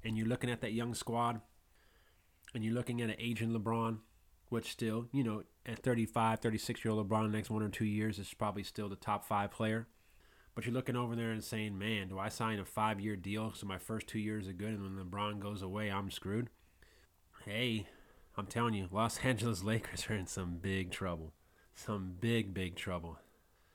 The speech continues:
But hey, that's the N B A. That's the world we live in. This is Game Point with Mister Fundamental. Thanking you for joining me today. Before I go, I gotta remind you where to find me, 'cause like I said, I am on Facebook Live right now,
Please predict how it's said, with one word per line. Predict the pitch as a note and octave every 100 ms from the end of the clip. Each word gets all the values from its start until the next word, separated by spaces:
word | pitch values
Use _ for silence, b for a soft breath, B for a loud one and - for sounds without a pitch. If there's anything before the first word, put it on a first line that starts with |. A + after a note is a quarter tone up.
| b b _
But | C#3 C3
hey, | D3 A2+ - - _ _ _ _ -
that's | C#3 -
the | C#3 C#3+
N | C3
B | C3
A. | C#3
That's | C3 C3+ -
the | B2
world | C3+ C3+ B2+
we | B2
live | C3 A#2
in. | C3+ C3+ - B B B B B B B
This | E3 D#3+ D3
is | A#2+
Game | G#2 D#3+ D#3 C#3+
Point | - D3 C3
with | C3
Mister | B2+ D3 - B2+
Fundamental. | A2 - C#3+ C#3+ A#2+ C3 D3 D3 C#3+ - b b b b b b -
Thanking | F#3+ F3+ C#3+ B2+
you | C#3+ F3
for | D#3+ C3
joining | A2+ B2 D3+ D3 C3
me | C#3+
today. | C#3+ C3 G2+ A#2+ C3 A2+ E2+ - - b b b -
Before | A#2+ - D3+ C3+
I |
go, | A#2+ A2 C#3+
I | C#3
gotta | C3 B2+
remind | B2 A#2+ C#3+ D#3+ C#3+
you | A#2+
where | D3
to | C#3+
find | - C3+ C#3 A2
me, | F#2+
'cause | - A2+
like | A#2 B2
I |
said, | - C#3
I | C3 B2
am | C3 C3+
on | B2+ A#2+
Facebook | C3 B2+ C3 A#2
Live | A#2+ A2+
right | G#2+ G2
now, | G#2+ C3+ C3+